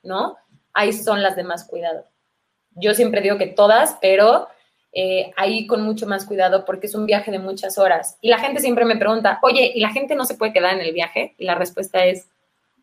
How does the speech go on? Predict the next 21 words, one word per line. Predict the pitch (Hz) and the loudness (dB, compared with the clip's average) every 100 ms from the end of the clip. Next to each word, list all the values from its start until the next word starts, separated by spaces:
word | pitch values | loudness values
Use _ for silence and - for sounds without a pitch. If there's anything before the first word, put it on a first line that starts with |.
| _ | _
no. | - 170 _ _ _ | -18 -18 _ _ _
<laughs> | 208 202 302 247 220 427 - | -2 2 4 2 0 -4 -4
Siempre | - 226 226 | 0 0 4
volvemos | 226 202 185 202 214 | 4 4 4 2 0
a | 170 | -2
este | 165 180 | -4 -8
planeta. | 170 160 180 175 156 _ _ _ _ _ _ _ _ - | -8 -8 -8 -8 -14 _ _ _ _ _ _ _ _ 2
Pero | 247 247 196 | 4 6 4
es | 226 | 4
muy | 233 | 0
importante | 220 214 190 185 185 185 175 | 0 0 0 -2 -2 -4 -8
que | 185 | -6
la | 175 170 | -4 -4
gente | 220 233 240 | -4 -4 -2
que | 233 170 | -4 -6
quiera | 190 180 165 170 - | -4 -2 0 -4 -10
buscar | 185 185 208 | -14 -4 2
este | 233 247 | 2 2
tipo | 220 190 | -2 -4
de | 185 | -4
medicinas | 170 165 175 175 175 | -4 -8 -6 -6 -4